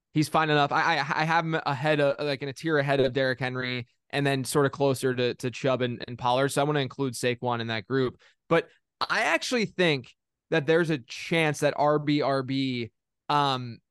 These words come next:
ends up being okay if you're in the middle of the first as your draft slot.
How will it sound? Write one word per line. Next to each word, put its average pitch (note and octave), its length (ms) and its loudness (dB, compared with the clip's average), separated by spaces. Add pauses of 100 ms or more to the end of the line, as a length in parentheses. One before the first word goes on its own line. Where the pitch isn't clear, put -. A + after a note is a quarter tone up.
(140)
ends E3 300 2
up C#3+ 240 2
being D#3+ 360 0 (100)
okay D#3+ 680 0
if C#3+ 180 -2
you're D#3 400 0
in D#3 400 -4 (280)
the D3+ 100 0
middle D3+ 300 6
of C3 100 4
the B2+ 100 -2
first C3 340 0
as B2 160 -2
your A#2+ 100 -6
draft A2 320 -2
slot. F2+ 300 -12